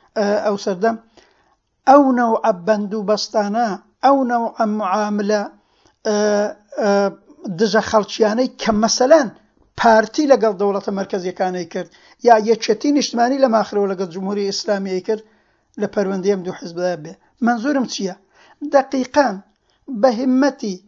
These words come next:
حزوری ئێمەی قوتبی چەپ و سۆسیالیستی ڕادیکال لە ساڵی پەنجا و حەوتەوە هەتا ئێستاش،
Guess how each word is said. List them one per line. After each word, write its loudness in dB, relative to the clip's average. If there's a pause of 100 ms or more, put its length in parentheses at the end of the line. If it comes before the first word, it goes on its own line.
(720)
حزوری 0 (1040)
ئێمەی 6 (100)
قوتبی -4
چەپ -4
و -8
سۆسیالیستی -2 (100)
ڕادیکال 2
لە -2
ساڵی 0
پەنجا 2
و -4
حەوتەوە 0 (120)
هەتا 2 (120)
ئێستاش، -4